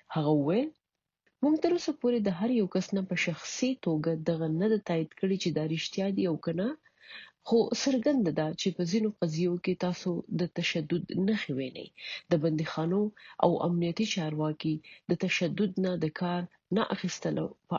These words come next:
اړه باندې معلومات نه لري، نو داسې ښایي چې په بندیخانو کې تشدد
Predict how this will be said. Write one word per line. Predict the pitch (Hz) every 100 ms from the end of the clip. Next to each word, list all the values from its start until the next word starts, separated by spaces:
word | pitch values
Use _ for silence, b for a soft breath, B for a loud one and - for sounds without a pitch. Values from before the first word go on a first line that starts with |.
| -
اړه | 185 -
باندې | - - - 151
معلومات | 160 156 156 160 165
نه | 185
لري، | 226 240 247 B B -
نو | 185
داسې | 190 185 180
ښایي | - 190 196
چې | - 170
په | 156 151
بندیخانو | 160 160 - 156 165 165
کې | 180 170 B B -
تشدد | 175 170 147 156